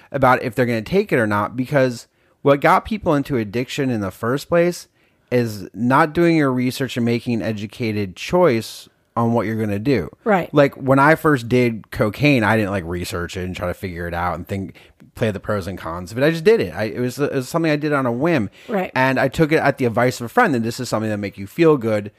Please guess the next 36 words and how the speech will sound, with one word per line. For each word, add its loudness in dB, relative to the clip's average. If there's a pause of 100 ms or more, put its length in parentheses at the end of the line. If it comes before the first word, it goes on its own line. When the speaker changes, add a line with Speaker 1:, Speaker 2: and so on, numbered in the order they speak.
(720)
Speaker 1:
and 2
went 2
off 0
from -4
there. -2 (480)
I 6
don't 6
want 0
people -4
to 0
make -2
the -8
same -2
mistake -4
they -4
made -2
with -6
methadone -4 (180)
and -8
Suboxone 2 (320)
with 0
Kratom, 2
because 0 (320)
pe-, -10
I 4
don't 6
think -2
people -2
did -6
their -2
research -4
before -2
taking -2
those 0
drugs, -2
because 0